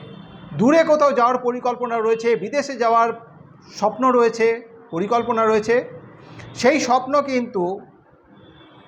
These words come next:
বাস্তবায়িত হতে চলেছে, সেই স্বপ্ন পূরণ হতে চলেছে। অর্থাৎ যেখানে বসবাস করে তার তুলনায় দেশের মধ্যে অন্য কোনো রাজ্যে ভালো কলেজে ভর্তির যেমন সম্ভাবনা থাকছে,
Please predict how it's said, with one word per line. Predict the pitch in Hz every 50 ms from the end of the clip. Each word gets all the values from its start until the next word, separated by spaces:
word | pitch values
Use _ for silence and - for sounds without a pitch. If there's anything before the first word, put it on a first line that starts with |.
| - -
বাস্তবায়িত | 135 143 185 208 202 - 277 262 254 262 247 254
হতে | 196 208 226 233
চলেছে, | 226 233 226 220 220 233 226
সেই | - - 214 220
স্বপ্ন | 208 - 196 196 196 214 214 214
পূরণ | 214 226 247 277 285 262
হতে | 202 214 220 220 202
চলেছে। | 202 180 160 156 - 151 135 127
অর্থাৎ | - 170 175 - 220 240 285 285 - - - - - - - - - - _ - - _ - -
যেখানে | 143 170 277 277 320 330 330
বসবাস | 277 262 269 269 285 302 294 294 277 285
করে | - 254 233 220 208 160 135 - _ _ _ _ _ _ _ _ _ _ _ _ _ _ _ _ _ _ _ _ _ _ _ _ _ _ _ _ _ -
তার | 202 202 233 - -
তুলনায় | 262 247 247 247 240 240 247 277 302 - - - _ _ _ _ _ _ _ _ _ -
দেশের | 139 147 202 208 262 262 233
মধ্যে | 226 233 220 196 240
অন্য | 233 202 190 190 214 226 220
কোনো | 233 226 220 214
রাজ্যে | 190 190 202 175 156 180 233 247 - - - - - - - 117
ভালো | - 156 180 214
কলেজে | 202 190 180 196 208 220 226
ভর্তির | 160 160 208 208 - 254 208
যেমন | 214 233 226 226
সম্ভাবনা | 214 214 214 214 208 220 208 220 214 220
থাকছে, | 214 208 208 208 - - 254